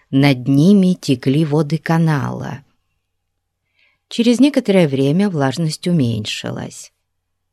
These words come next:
Фарук предостерегающе зашикал, и они стали подниматься вверх по лестнице.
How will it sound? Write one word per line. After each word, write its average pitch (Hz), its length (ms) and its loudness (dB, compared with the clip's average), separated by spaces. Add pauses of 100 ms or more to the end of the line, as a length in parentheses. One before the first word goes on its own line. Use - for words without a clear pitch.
(200)
Фарук 143 580 -4
предостерегающе 143 1080 -2
зашикал, 190 880 -4 (540)
и 180 80 -2
они 214 200 4
стали 220 280 2
подниматься 196 680 0
вверх 165 720 -2
по 131 140 -2
лестнице. 120 960 -8